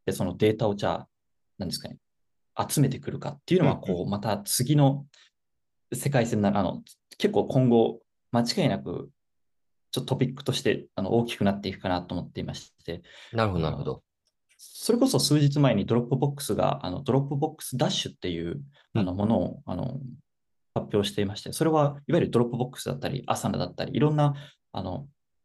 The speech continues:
Speaker 1: クロスプラットフォームでデータを集めてきて、
Speaker 2: うん。
Speaker 1: その、なんですかね、誰が何を知ってるかとか、なんかこう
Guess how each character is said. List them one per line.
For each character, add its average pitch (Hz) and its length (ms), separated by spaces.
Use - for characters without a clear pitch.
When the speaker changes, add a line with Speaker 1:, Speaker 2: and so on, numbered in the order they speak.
Speaker 1:
ク - 120
ロ 139 60
ス 139 120
プ 143 100
ラ 143 100
ッ 139 60
ト 139 100
フ 139 180
ォ - 20
ー 101 60
ム - 60
で 92 240
デ 104 120
ー - 20
タ 101 140
を 101 100
集 - 80
め 95 60
て - 100
き - 80
て、 101 460
Speaker 2:
う 135 60
ん。 98 120
Speaker 1:
そ - 140
の、 90 400
な 101 80
ん - 20
で - 20
す - 60
か - 80
ね、 - 160
誰 131 240
が 98 80
何 117 260
を - 60
知 - 140
っ - 20
て 104 100
る 101 80
か 101 120
と - 80
か、 - 200
な 135 60
ん - 40
か - 120
こ - 420
う - 40